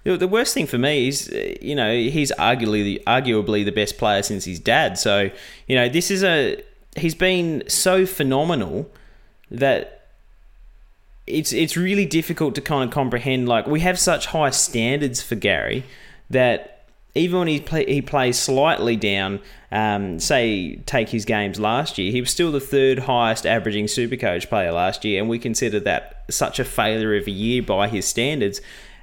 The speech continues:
And it's really sad to see, um, his career kind of tailing off like this, because it's a, we, without being, um, you know,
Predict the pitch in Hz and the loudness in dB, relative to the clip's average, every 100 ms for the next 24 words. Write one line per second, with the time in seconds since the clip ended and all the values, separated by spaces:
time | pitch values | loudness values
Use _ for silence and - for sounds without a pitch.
0 | - - - 139 131 127 - - 139 147 | -18 -4 2 2 2 0 -2 -4 -4 -2
1 | 165 202 175 139 147 143 156 127 - 123 | 0 2 0 2 2 2 2 0 0 2
2 | 117 110 95 - 110 104 95 92 - - | 2 0 0 0 0 -2 -4 -6 -10 -4
3 | 135 113 123 143 139 - 127 113 - 131 | -4 -2 -2 0 0 0 0 0 -2 0
4 | 123 110 107 143 175 127 101 104 95 - | 2 2 0 -2 -2 -2 -2 -2 -6 -4
5 | 110 - 113 104 101 - - - - 131 | -6 -2 0 0 -2 -8 -16 -14 -4 -2
6 | 127 123 117 - - - - - 92 120 | 0 -2 -4 -10 -18 -20 -20 -18 -14 -14
7 | - - - 123 107 123 127 104 110 107 | -14 -10 -4 -2 -2 2 2 2 2 0
8 | 101 95 - 71 87 80 82 85 - - | 0 -4 -8 -6 -4 -6 -8 -10 -12 -18
9 | - - - - - - - - 110 82 | -18 -20 -20 -20 -20 -20 -20 -12 -8 -6
10 | 69 | -6